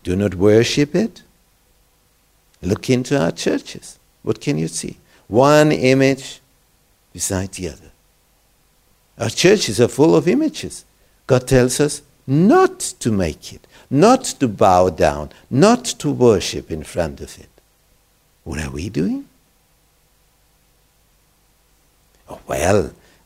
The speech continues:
uh, yes, we know that's not good. That's all? That's all you know? Whom do you want to follow? God or Rome?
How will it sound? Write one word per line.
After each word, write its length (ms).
uh, 180
yes, 380
we 120
know 280
that's 260
not 220
good. 220
That's 260
all? 300
That's 200
all 160
you 100
know? 240
Whom 160
do 100
you 140
want 180
to 100
follow? 380
God 360
or 120
Rome? 340